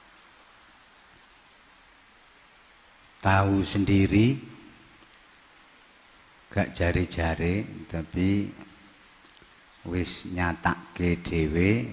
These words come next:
bahwa wa, wa kana Allahu alaikum raqiba.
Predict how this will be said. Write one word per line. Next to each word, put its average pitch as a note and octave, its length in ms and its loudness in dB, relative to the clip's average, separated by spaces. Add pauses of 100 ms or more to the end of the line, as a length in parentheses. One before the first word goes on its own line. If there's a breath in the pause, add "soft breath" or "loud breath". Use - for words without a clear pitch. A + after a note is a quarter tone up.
bahwa E2 720 -2 (460)
wa, G2 260 -4
wa G2+ 160 -6
kana A#2 400 -2
Allahu A2 480 -4 (880)
alaikum A#2 560 -2
raqiba. E2 560 -4